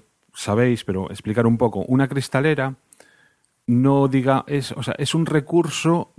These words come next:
térmico de, de, de los edificios, ¿no? Se construían cristaleras, que es, pues, son eso, grandes, eh, mm, paramentos con, con un montón de cristales que lo que hacen es recoger la, el calor del sol, la luz del sol.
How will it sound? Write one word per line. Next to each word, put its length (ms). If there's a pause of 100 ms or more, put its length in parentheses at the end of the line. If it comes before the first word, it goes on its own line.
(160)
térmico 600
de, 480
de, 760
de 120
los 180
edificios, 580
¿no? 140
Se 180
construían 480
cristaleras, 760 (920)
que 120
es, 80
pues, 160
son 200
eso, 240
grandes, 600
eh, 280 (180)
mm, 480
paramentos 760
con, 320
con 220
un 60
montón 340
de 80
cristales 520
que 60
lo 100
que 120
hacen 240
es 100
recoger 600
la, 640 (160)
el 140
calor 320
del 120
sol, 200
la 80
luz 180
del 160
sol. 300